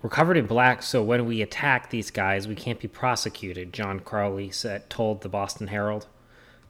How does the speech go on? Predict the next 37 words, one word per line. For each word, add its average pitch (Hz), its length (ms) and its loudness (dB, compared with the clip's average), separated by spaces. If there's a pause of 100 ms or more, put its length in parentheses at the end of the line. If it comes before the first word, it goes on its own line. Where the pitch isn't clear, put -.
"They 120 180 4
are 117 100 4
fascist, - 640 0
one 113 220 0
hundred 120 220 -2
percent. 110 480 -4
How 127 240 2
else 120 260 -2
are 117 60 -4
you 110 120 -2
gonna 104 120 -4
get 107 320 -6
them 107 160 -4
to - 160 -14
shut - 380 -4 (120)
up?" - 320 -14 (1040)
<laughs> 226 60 0 (680)
So 123 160 4
that's 151 220 6
a - 40 -16
member 143 220 8
of 131 40 6
Antifa 113 480 4
saying, 104 300 2
"This 123 180 2
is 117 120 0
violence. 98 480 0 (160)
We 123 420 4
are 127 80 6
here 143 560 4
to, 117 380 0
to, 110 160 4
per-, 135 260 2 (140)
to, 107 420 2
we 120 160 4
are 117 60 8
here 139 500 2